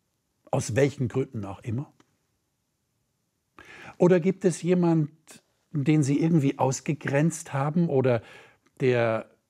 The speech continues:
in der Gesellschaft, in der Sie leben, ausgegrenzt wird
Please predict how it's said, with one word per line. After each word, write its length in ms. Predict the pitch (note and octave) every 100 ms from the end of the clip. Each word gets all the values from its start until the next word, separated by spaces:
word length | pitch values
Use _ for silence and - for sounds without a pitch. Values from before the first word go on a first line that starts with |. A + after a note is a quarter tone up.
| _ _ _ _
in 120 | D3+
der 120 | A#2
Gesellschaft, 800 | G2+ E2 - A2+ B2 - D#3+ -
in 260 | - C#3+ B2 _ _ _
der 180 | C3 B2
Sie 320 | F#2+ G#2 D3
leben, 540 | D3+ C3+ C#3 C#3+ D3 -
ausgegrenzt 880 | - A2+ B2 - D3+ - C#3+ D3+ -
wird 240 | D3+ F3+